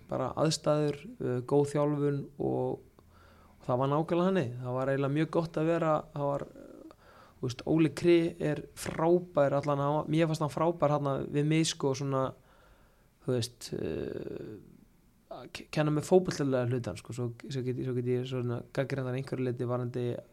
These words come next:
eh, andlega einhvern veginn svona hvernig hann kom fram við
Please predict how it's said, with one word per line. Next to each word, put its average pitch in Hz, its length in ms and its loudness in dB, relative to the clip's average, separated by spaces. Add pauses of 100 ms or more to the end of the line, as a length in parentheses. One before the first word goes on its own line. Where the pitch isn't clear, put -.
(160)
eh, - 460 -6 (220)
andlega 123 420 -4
einhvern 117 220 -2
veginn 117 160 -2
svona 117 180 -2
hvernig 117 300 -4
hann 117 100 -6
kom 117 160 -6
fram 117 220 -2
við 113 240 -4